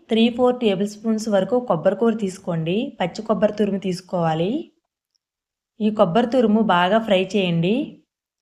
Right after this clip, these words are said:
బాగా రోస్ట్ అయిపోవాలండి. ఒక ఐదు వరకు ఎండుమిర్చి తీసుకోండి. ఎండుమిర్చి, కొబ్బరి తురుము బాగా ఫ్రై చేయండి. బాగా రోస్ట్ చేయాలండి.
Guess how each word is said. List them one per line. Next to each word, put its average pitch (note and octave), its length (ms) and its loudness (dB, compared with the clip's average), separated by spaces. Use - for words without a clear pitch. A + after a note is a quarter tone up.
బాగా F#3+ 320 4
రోస్ట్ G#3 340 2
అయిపోవాలండి. F#3 760 2
ఒక A3 220 0
ఐదు G#3+ 240 6
వరకు A#3 240 4
ఎండుమిర్చి A3+ 460 2
తీసుకోండి. G#3 640 2
ఎండుమిర్చి, A#3+ 520 2
కొబ్బరి G#3 300 4
తురుము G3+ 420 2
బాగా F#3 320 4
ఫ్రై G#3+ 260 2
చేయండి. F3 500 2
బాగా G3 320 4
రోస్ట్ G#3+ 320 6
చేయాలండి. F#3 600 2